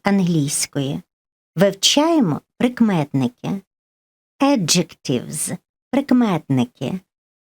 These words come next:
Adjectives. Part one. Частина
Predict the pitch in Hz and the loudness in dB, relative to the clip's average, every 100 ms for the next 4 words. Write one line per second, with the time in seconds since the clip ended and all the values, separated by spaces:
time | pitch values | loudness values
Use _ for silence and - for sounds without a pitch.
0 | _ 262 254 175 180 - - - 127 127 | _ -2 0 2 0 -2 -8 -6 -4 -4
1 | 127 131 160 _ _ _ _ _ _ _ | -6 -6 -10 _ _ _ _ _ _ _
2 | _ 247 320 330 - 226 214 233 160 131 | _ -2 -2 -2 0 2 4 2 2 2
3 | 123 170 - _ _ _ _ - 180 - | 0 0 -6 _ _ _ _ 0 0 -2
4 | - 202 262 311 294 | -2 2 2 2 2